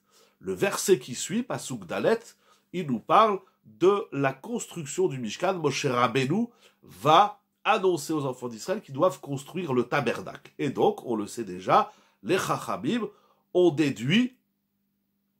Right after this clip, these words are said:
que, euh, les trente-neuf travaux, puisqu'il va leur dire, vous faites le Mishkan, mais vous, vous stoppez Shabbat. Donc les travaux nécessaires à la construction du Mishkan sont les travaux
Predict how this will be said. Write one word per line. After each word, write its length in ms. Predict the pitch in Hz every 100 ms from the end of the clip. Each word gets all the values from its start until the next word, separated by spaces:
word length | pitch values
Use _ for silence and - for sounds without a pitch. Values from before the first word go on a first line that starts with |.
| _ _ _ - - - _ _
que, 400 | - 175 185 180 - 135
euh, 1120 | 123 113 107 104 101 98 98 98 98 95 - 117
les 240 | 123 123
trente-neuf 520 | - 208 208 196 151
travaux, 360 | - 139 135 160
puisqu'il 240 | - -
va 80 | 139
leur 100 | 135
dire, 140 | 131
vous 100 | 127
faites 260 | 123 160 -
le 200 | 135 120
Mishkan, 500 | 104 101 - 165 220
mais 80 | 180
vous, 300 | 143 143 143 143
vous 160 | 135
stoppez 440 | 139 - 180 220 190
Shabbat. 440 | - 110 76 - _ _ _
Donc 160 | 110 120
les 160 | 117
travaux 640 | - - 185 165 180 139 - _
nécessaires 1120 | - 127 185 208 - 202 180 - 170 151 117 - _ _ -
à 100 | 123
la 80 | 117
construction 1000 | - 247 220 - 185 143 - 165 123 - _ _ _ _
du 200 | - 196
Mishkan 600 | 143 - - 151 226 190 _
sont 400 | _ - - 240
les 180 | 247 202
travaux 460 | - 160 151 214